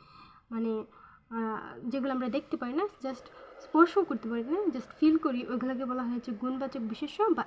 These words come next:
অ্যাবস্ট্রাক্ট নাউন। গুণবাচক বিশেষ্য বা অ্যাবস্ট্রাক্ট নাউন। তো কনক্রিট নাউনের মধ্যে যেমন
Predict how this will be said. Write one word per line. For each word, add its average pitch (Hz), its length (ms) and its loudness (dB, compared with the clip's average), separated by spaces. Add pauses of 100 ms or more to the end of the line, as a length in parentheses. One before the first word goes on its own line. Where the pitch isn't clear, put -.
অ্যাবস্ট্রাক্ট 240 500 -6
নাউন। 214 260 -4 (120)
গুণবাচক 247 480 -4
বিশেষ্য 220 380 -6
বা 392 120 2 (140)
অ্যাবস্ট্রাক্ট 226 480 -6
নাউন। - 200 -8 (1400)
তো 349 140 4
কনক্রিট 311 500 2
নাউনের 294 320 0
মধ্যে 269 200 -2
যেমন 262 320 -4